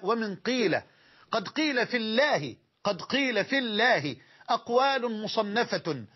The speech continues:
تتلى إذا رتل القرآن ترتيلا. قد قيل إن له ولدا وصاحبة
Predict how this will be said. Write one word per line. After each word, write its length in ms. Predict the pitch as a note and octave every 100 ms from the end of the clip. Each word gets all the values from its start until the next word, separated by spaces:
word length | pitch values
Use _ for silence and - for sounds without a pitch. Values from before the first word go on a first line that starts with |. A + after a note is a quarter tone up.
| - - -
تتلى 380 | D#4+ D#4+ B3
إذا 460 | A#3 A3 A#3 F#3+ A3
رتل 460 | A#3+ D#4 - A#3 G#3+
القرآن 720 | - G#3 G3+ - C4 A3+ G3
ترتيلا. 640 | F#3+ F3 - A#3 E3+ A#2 - - - - -
قد 160 | G#3+
قيل 280 | - D4+ B3
إن 300 | B3 B3 A#3+
له 200 | A#3+ A3
ولدا 560 | A#3 A#3 F#3+ D3+ B2+ A2 _ _
وصاحبة 1000 | F3+ F#3+ A#3 A3+ - B3+ G#3 F3+ D3 A#2+